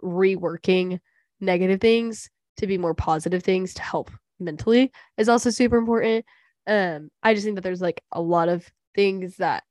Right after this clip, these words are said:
I am so numb to that I, like, should be so thankful for. Like, I complain about education all the time. I'm like, "Dang," I, like, Sophie and I literally just for, like, five minutes before this even started, like, we complained about how we have exams.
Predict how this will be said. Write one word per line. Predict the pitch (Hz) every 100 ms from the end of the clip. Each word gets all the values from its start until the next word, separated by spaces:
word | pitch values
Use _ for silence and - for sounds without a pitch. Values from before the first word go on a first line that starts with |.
| -
I | 190 180
am | 175 180
so | - 208 196 190
numb | 180 170 180
to | - 190 185
that | 180
I, | 165
like, | 160 -
should | - - 170
be | 175
so | - 170 -
thankful | 156 160 170
for. | - 156
Like, | - - -
I | 180
complain | 202 185 190
about | 170 160
education | 170 170 170 180 175
all | -
the | 196
time. | - - - - _ _ _ _ _ _ -
I'm | 226
like, | 208 180 - 185
"Dang," | 180 196 185 175 -
I, | 196 190 -
like, | 185 214 202
Sophie | 269 262
and | 277
I |
literally | 254 226 226
just | 196 -
for, |
like, | 190 - -
five | 185 165
minutes | 165 160
before | 175 185
this | 170 175
even | 170
started, | - 156 165
like, | 156
we | 170 - -
complained | 185 - 165
about | 165 170
how | 175 165
we | -
have | 180 -
exams. | - 170 156 160 165